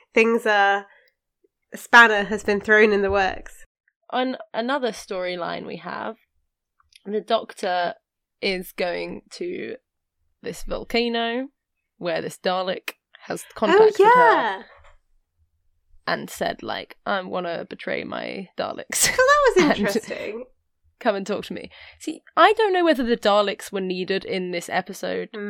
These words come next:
Speaker 1: Mm.
Speaker 2: general. I feel like it could have just been a Cyberman episode and had, like, the same effect.
Speaker 1: I, you know what, I hadn't thought about that, but I agree, because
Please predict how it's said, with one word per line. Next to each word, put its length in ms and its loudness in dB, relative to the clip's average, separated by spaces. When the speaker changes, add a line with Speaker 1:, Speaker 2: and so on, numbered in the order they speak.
Speaker 1:
Mm. 20 -2
Speaker 2:
general. 560 -6
I 80 0
feel 200 2
like 120 0
it 140 -6
could 120 -6
have 100 -10
just 120 -8
been 140 -4
a 40 -2
Cyberman 500 0
episode 260 -4
and 80 -8
had, 160 -2
like, 140 -4
the 40 -8
same 280 -2
effect. 580 -12
Speaker 1:
I, 460 4
you 140 -2
know 200 2
what, 140 2
I 40 2
hadn't 240 -4
thought 160 -4
about 180 -6
that, 160 -10
but 120 -6
I 100 0
agree, 420 -2
because 640 -4